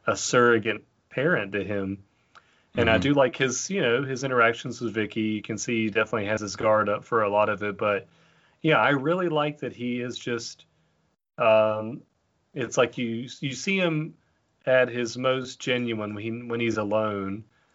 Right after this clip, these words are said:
Speaker 1: and you can do, see how obsessive he is over what he has chosen, like his, uh,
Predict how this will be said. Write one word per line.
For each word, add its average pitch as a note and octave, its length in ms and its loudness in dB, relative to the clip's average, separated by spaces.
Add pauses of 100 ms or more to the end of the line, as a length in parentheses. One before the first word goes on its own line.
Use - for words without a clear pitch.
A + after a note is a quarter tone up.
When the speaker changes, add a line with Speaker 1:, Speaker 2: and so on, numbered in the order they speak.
(240)
Speaker 1:
and A2+ 180 -2
you A2 60 -6
can A2 160 -2
do, A2 200 0
see A#2+ 360 -4
how G#2+ 260 6
obsessive G#2 560 -4
he G2+ 220 -2
is G2 280 -4
over G2 600 0 (560)
what A2+ 280 4
he A#2 180 2
has G#2 200 0
chosen, G#2 600 2
like G2 200 0
his, G2+ 300 -2
uh, F#2 300 2